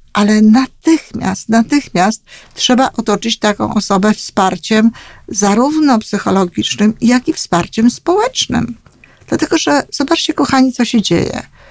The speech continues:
Ktoś z powodów absolutnie społecznych, jak się będziemy zajmować objawami depresji, tym,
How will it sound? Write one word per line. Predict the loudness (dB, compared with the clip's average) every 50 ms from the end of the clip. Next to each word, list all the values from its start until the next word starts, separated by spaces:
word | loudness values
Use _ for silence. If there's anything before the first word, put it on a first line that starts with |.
| -20 -20 -20 -20 -20 -20 _ _ _
Ktoś | -18 -4 -2 0 0 0 -2 -4 -10 -12 -16 -20 _ _ _ _ _ _ _ -8
z | -6 -6 -4
powodów | 0 0 2 2 4 2 4 2 2 0 0 -2 -8 -18 _ _ _ _ _
absolutnie | -4 -2 -2 -2 -2 -4 -2 -2 0 0 0 -2 -4 _ -8 -8
społecznych, | -4 -2 0 2 2 2 2 -2 -6 -6 -8 -10 -12 -8 -4
jak | -4 -4 -4 -4
się | -4 -2 -2 -2 0
będziemy | 0 2 4 4 4 4 4 2 2
zajmować | 2 2 2 4 4 4 4 2 0 -2 -4 -6 -14 _ -20 -20 -20 -20 -20 -10 _
objawami | -4 -2 0 2 0 2 2 2 4 4 4 4 4
depresji, | 2 -2 -4 -4 -4 -4 -4 -4 -6 -10 -12 -12
tym, | -16 -6 -2 2 2 2 2